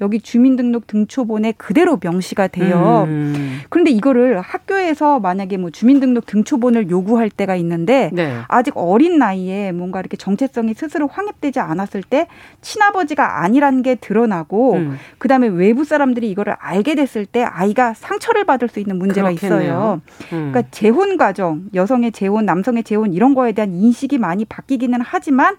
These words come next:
Speaker 2: 음.
Speaker 1: 아직까지도 그러니까 본인으로서는 감당하기 힘든 부분이 있을 수가 있는 거고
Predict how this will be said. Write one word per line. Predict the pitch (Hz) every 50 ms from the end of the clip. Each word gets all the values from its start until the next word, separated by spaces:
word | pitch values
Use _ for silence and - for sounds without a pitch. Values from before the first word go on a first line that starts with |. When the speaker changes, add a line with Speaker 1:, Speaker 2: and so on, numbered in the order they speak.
| - - -
Speaker 2:
음. | 165 151 147 143 143 143 143
Speaker 1:
아직까지도 | 151 175 220 269 - 403 - - 392 370 302 320 262 233 254 254 269 254 214
그러니까 | - 208 196 -
본인으로서는 | - - 208 226 262 269 254 254 233 220 214 - 220 214 -
감당하기 | - - 202 202 190 233 220 214 208 208
힘든 | 214 - 349 392 392 349 359 349 311
부분이 | 233 196 214 214 208 170
있을 | 175 - 240 226
수가 | - 233 240 214
있는 | 175 175 208 240 240
거고 | 208 190 185 - 269 320 277 175 -